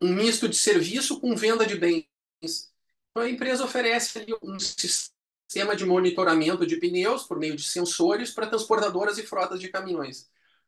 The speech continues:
O sistema inclui monitoramento contínuo, balanceamento, geometria, troca de pneus, até do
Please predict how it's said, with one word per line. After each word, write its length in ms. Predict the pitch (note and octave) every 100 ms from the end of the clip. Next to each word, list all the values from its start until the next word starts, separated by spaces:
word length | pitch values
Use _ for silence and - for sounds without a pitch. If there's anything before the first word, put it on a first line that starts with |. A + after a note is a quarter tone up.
| _
O 80 | G3
sistema 560 | - - G#3+ A3+ A3+ -
inclui 560 | G#3 G#3 F#3+ D3 - _ _ _ _
monitoramento 720 | D#3+ F3+ F#3 F#3 F3 F#3 G3 G#3
contínuo, 580 | G3+ G3+ - C#4 D#4+ - _ -
balanceamento, 960 | G3 F3+ F#3 - G3 G#3 A3 A#3+ G#3+
geometria, 880 | C#3+ D#3+ F3 F#3 - G#3 G#3+ G#3+ A3 _ _ _ _ _ _ _ -
troca 360 | F#3 F#3 F3+
de 120 | E3
pneus, 720 | E3+ G#3+ F#3 F#3+ A3 - - - _ -
até 380 | F3+ - G3+ - _ _ _ - F#3+
do 340 | A#3 F#3 F#3